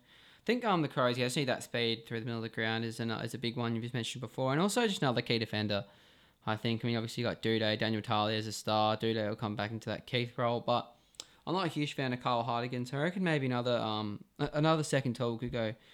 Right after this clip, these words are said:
very, very nicely for him, and hopefully they get something in there, whether it's through the draft or trade. Uh, we're yet to find out. So, um, give us a grade for the Crows this year, and where do you think they'll finish next year?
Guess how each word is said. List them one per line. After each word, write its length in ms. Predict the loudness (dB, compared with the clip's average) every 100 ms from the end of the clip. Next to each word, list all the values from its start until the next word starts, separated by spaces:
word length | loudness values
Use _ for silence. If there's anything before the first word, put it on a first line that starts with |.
| -20 _ 2
very, 220 | 2 4
very 260 | 2 2
nicely 380 | 2 0 -2 -4
for 280 | -4 -4 0
him, 140 | 0
and 100 | 0
hopefully 600 | 0 -4 -4 -4 -2 -4 -6 -16 -20 _
they 100 | -4
get 240 | 0 0 0
something 300 | -2 0 0
in 100 | 2
there, 160 | 0
whether 140 | 0 -2
it's 80 | -2
through 100 | -4
the 80 |
draft 420 | 0 2 2 0 -6
or 100 | -6
trade. 420 | -2 0 0 0
Uh, 240 | 0 -2 -6 -14 -20 -20 -20 _
we're 160 | 2 4
yet 200 | 4 2
to 80 |
find 280 | 0 2 4
out. 260 | 6 6 4
So, 300 | 2 4 4
um, 360 | 4 4 2
give 140 | 2 0
us 120 | 0
a 40 |
grade 440 | 2 6 6 4 0
for 160 | -4
the 80 | -4
Crows 380 | -2 0 0 0
this 180 | -2 0
year, 180 | 2 4
and 80 |
where 100 | 4
do 60 | 2
you 40 |
think 80 | 0
they'll 100 | -2
finish 280 | -2 -4 -4
next 220 | -8 -6
year? 140 | -10